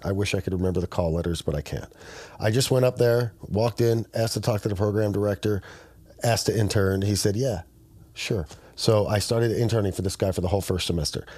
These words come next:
At the end of the first semester, he asked me to do a demo tape for him, like, like, as, for a D J. So I did it.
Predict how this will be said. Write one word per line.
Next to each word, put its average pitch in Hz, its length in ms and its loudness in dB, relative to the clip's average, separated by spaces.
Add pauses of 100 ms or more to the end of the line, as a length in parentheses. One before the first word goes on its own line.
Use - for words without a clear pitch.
At - 60 -18
the 110 100 4
end 143 100 4
of 156 60 4
the 123 60 2
first 104 220 0
semester, 104 420 -2 (280)
he 127 460 4 (540)
asked 120 400 2 (560)
me 120 240 4
to 113 140 0
do 110 160 2
a - 20 0
demo 107 280 2
tape - 260 -2
for 78 140 -2
him, 71 200 -6 (480)
like, 92 200 -2 (100)
like, 95 200 -4 (100)
as, 101 180 -2 (320)
for - 180 -4
a 95 40 -2
D 98 160 0
J. 80 260 -4 (200)
So - 160 2
I 117 60 4
did 90 180 2
it. 95 120 -2